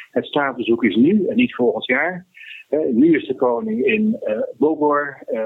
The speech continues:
naast staat hij naast de president van de Republiek Indonesië. Dat doet hij volgend jaar niet. Dus ik denk, ja, het is nu het moment om dit, eh, dit te doen.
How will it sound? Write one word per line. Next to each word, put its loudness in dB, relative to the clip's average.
naast -4
staat -4
hij -14
naast -6
de -20
president -2
van -4
de -2
Republiek -2
Indonesië. 0
Dat -2
doet -8
hij 4
volgend -2
jaar -2
niet. 0
Dus 2
ik 0
denk, 0
ja, 0
het -8
is -4
nu 4
het 0
moment -2
om -4
dit, -4
eh, 2
dit -4
te -4
doen. 0